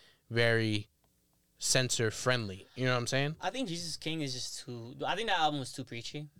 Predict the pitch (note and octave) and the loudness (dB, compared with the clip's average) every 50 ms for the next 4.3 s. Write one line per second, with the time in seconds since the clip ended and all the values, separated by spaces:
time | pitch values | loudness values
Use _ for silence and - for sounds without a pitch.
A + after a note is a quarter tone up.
0 | - _ _ - - - _ _ - _ _ - - - _ - A#2 G#2+ - A2 | -20 _ _ -20 -20 -20 _ _ -20 _ _ -20 -20 -6 _ -2 -2 0 -2 -2
1 | G#2 G#2+ - - C3 - C3+ G#2+ G#2+ - C3+ C#3+ C#3 - - - A2+ G#2 G#2+ C3 | -4 -4 -2 -2 0 0 0 2 4 4 4 6 4 2 0 0 2 4 6 6
2 | D3 B2 G#2+ G2 F#2 G2+ G#2 A2+ A#2 A#2 A#2+ B2 B2 A#2+ A2 G#2 G2+ - - C#3+ | 6 6 4 0 -6 -8 -8 -4 -2 -2 2 4 4 4 2 0 -2 0 2 2
3 | C#3 A2 F#2+ G2+ C3 C3+ C3 B2 A2+ A2 - _ _ - - A2+ A#2 A2+ A2+ A2+ | 2 2 0 -2 -2 0 0 -2 -4 -6 -12 _ _ -2 -2 -2 -6 -8 -4 -2
4 | C3+ D#3+ C#3+ B2 A#2+ B2 | 0 0 0 -2 -4 -8